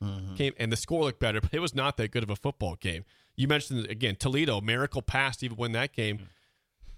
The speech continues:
Speaker 2: They've
Speaker 3: They
Speaker 2: had a
Speaker 3: don't,
Speaker 2: really
Speaker 3: they don't
Speaker 2: horrible
Speaker 3: have the
Speaker 2: start.
Speaker 3: same veterans also on, like I said, when, like,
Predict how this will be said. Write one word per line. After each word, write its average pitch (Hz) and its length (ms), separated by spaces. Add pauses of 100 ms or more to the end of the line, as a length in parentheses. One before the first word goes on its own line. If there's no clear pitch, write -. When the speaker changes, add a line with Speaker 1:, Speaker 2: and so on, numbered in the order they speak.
(140)
Speaker 2:
They've - 140
Speaker 3:
They - 160
Speaker 2:
had 269 100
a 269 40
Speaker 3:
don't, 208 100
Speaker 2:
really - 140
Speaker 3:
they - 60
don't - 80
Speaker 2:
horrible - 180
Speaker 3:
have 127 100
the 117 100
Speaker 2:
start. 330 120
Speaker 3:
same 120 260
veterans 92 680
also 98 480
on, 90 140
like 82 120
I - 20
said, 92 320
when, 95 200
like, 98 160